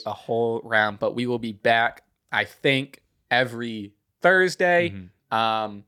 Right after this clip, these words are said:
Speaker 1: again, please subscribe. Live sus-, live subscriber count now. We are at, I mean, we're gonna hit two thousand soon. One thousand eight hundred seventy-eight.
Speaker 2: Beautiful.
Speaker 1: Um,
Speaker 2: Hopefully, we'll be at two thousand by the time that this drops.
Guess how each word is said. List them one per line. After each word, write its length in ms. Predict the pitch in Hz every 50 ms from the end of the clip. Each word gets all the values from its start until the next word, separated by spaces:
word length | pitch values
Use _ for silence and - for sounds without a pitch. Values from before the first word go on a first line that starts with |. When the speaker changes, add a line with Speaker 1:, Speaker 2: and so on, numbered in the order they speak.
| _ _ _
Speaker 1:
again, 240 | 127 127 123 120 110
please 240 | - - 127 117 -
subscribe. 500 | 113 - - - 117 113 113 113 110 104
Live 200 | 110 117 120 117
sus-, 180 | 117 110 - _
live 220 | 120 123 135 127
subscriber 420 | - 123 - - 123 120 113 110
count 280 | 107 - 120 110 104 -
now. 340 | 110 107 117 123 120 110 104
We 200 | 104 131 131 113
are 120 | 101 98 -
at, 960 | - 101 101 95 98 98 95 98 98 101 101 104 110 113 127 147 - _ _ _ _ _ _ _ -
I 40 | 127
mean, 40 | 113
we're 60 | 117
gonna 140 | 156 170 143
hit 160 | 131 - -
two 160 | - 123 107
thousand 380 | - 95 98 117 123 107 101 101
soon. 260 | - - 113 104 101
One 180 | 107 156 202 180
thousand 340 | 147 165 151 151 139 127 123
eight 120 | 135 147 127
hundred 240 | 135 135 131 123
seventy-eight. 1400 | - - - 160 160 151 147 131 123 117 107 95 _ _ _ _ _ _ _ _ _ _ 123 127 120 123 - - _
Speaker 2:
Beautiful. 460 | 85 85 85 85 _ - 104 95 98
Speaker 1:
Um, 540 | 107 104 104 104 104 101 98 98 98 95 95 _ _ _ _ _ _ _ _
Speaker 2:
Hopefully, 280 | 110 107 - - 123
we'll 100 | 113 110
be 120 | 107 123 120
at 100 | 113 -
two 120 | - 127 120
thousand 380 | - 117 123 131 127 107 101
by 100 | 98 101
the 80 | 101 98
time 220 | - - 104 95
that 80 | 101 -
this 140 | 101 95 -
drops. 520 | - 104 110 127 120 - _ - -